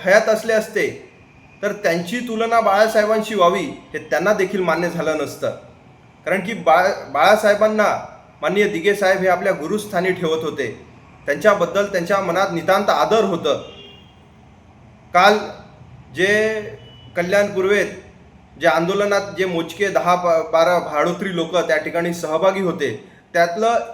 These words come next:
एकही व्यक्ती मूळचा शिवसैनिक नव्हता. सतरा पक्षातून, वेगवेगळ्या पक्षातून राजकीय स्वार्थासाठी आणि काहीतरी वैयक्तिक फायद्यासाठी जमा झालेली ती एक टोळी होती.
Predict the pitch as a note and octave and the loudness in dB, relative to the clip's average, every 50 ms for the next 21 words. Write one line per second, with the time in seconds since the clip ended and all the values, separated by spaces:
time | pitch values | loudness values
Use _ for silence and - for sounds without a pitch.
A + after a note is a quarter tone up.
0 | - - G3 G3+ - B3 A#3 A3 B3 A#3+ A#3 G#3 - - - G3+ F3+ C#3+ A#2+ - | -8 0 0 0 2 4 2 2 2 2 2 0 0 0 -6 -6 -6 -6 -6 -8
1 | - - - _ - E3 G3 G#3+ G#3+ G3 A#3+ A3+ G#3+ - - - F#3+ G3+ A3 G#3+ | -12 -18 -20 _ -4 2 4 4 4 6 4 0 0 0 -4 -4 0 0 0 2
2 | A3 A3 G#3 G#3 G#3+ G#3+ G#3 F3+ E3 D#3+ F3 F#3 F3 - G2 - - - - - | 2 0 2 2 0 -2 0 -2 0 0 0 0 -2 -2 -4 -4 -8 -16 -20 -20
3 | - _ _ _ _ _ _ _ _ _ _ _ _ _ _ _ _ _ _ _ | -20 _ _ _ _ _ _ _ _ _ _ _ _ _ _ _ _ _ _ _
4 | _ - - F3+ F3 F#3+ A3+ A#3 A#3 A#3 A#3 G#3+ F3+ - - - A3+ G#3+ G#3+ A#3 | _ -8 -8 -6 -4 -2 2 2 2 2 2 -2 -2 -2 2 4 4 4 4 2
5 | A3+ G#3+ G3 G3+ G#3+ G#3 G#3+ G#3+ A3 G#3+ G#3+ - F3 E3+ - - G#3+ G3+ G3+ G#3 | -2 0 2 2 4 4 4 4 4 4 2 2 -4 -4 -2 0 0 0 0 0
6 | G#3+ F#3+ F#3 D#3+ D#3+ E3 - - - G#3 G#3+ G#3+ G#3+ G#3 - - E3 D#3 F3 F3 | -4 -2 0 -2 -2 -2 -6 -10 -6 0 4 4 4 4 4 2 2 2 2 0
7 | G#3 G3+ G3 G3+ F#3+ F#3 F#3+ G#3 G#3 G3+ F3+ C#3 - - - - _ _ _ _ | 0 0 2 0 -2 -2 0 -4 -4 -4 -4 -6 -10 -14 -20 -20 _ _ _ _
8 | _ _ - _ _ - E3 G3 G#3 G3+ - F3+ F3+ F3 G#3+ G#3+ G#3+ G3 E3 D#3+ | _ _ -20 _ _ -4 -2 -2 0 0 0 0 0 2 0 0 0 0 2 4
9 | F3 G3+ G#3 G3 - A#3 - - - F#3 D#3+ E3 F#3 G3+ F#3+ - F#3 F3 F3 G3+ | 4 4 4 0 -4 -10 -12 -8 -4 -4 -2 2 2 0 2 2 0 0 0 -6
10 | G3+ F#3+ E3+ C#3+ - - - _ _ _ _ _ _ _ _ _ _ _ _ _ | -6 -6 -6 -8 -10 -16 -20 _ _ _ _ _ _ _ _ _ _ _ _ _
11 | _ _ _ - - D3+ E3+ F#3+ G#3 F#3+ F#3 F#3+ G3 G#3 G#3 G3+ G#3 G3+ G#3+ G#3 | _ _ _ -6 0 0 2 4 2 2 2 2 0 0 -2 -4 -4 -2 -2 -2
12 | G3+ - - - F3+ F3 G3 A3+ A3 F3 C#3+ - A2+ G#2+ - | -2 -4 -4 -2 0 2 2 2 2 2 0 0 -6 -10 -14